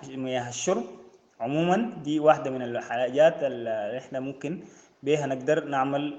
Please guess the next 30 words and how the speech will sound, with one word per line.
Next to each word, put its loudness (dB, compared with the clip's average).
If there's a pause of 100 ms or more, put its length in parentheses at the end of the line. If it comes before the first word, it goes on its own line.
آه، 0
آه، -4
آه، -4
كنترول 0
للانفايرمنت 6 (680)
أو 4
للبيئة. 4 (420)
برضو 10
نظافة 6
الكوش 2
والحتات 6
بتاعت -2
الأوساخ 6
وحرقها 0 (500)
برضو 0
من -2
الحاجات 4
الأساسية 0
اللي 0
إحنا، -2 (400)
آه، 0
بنعمل 0
بيها 4
السيطرة 2
على 2
البيئة. 2 (540)
وعدم 10
التبرز 6
في -4
العراء 8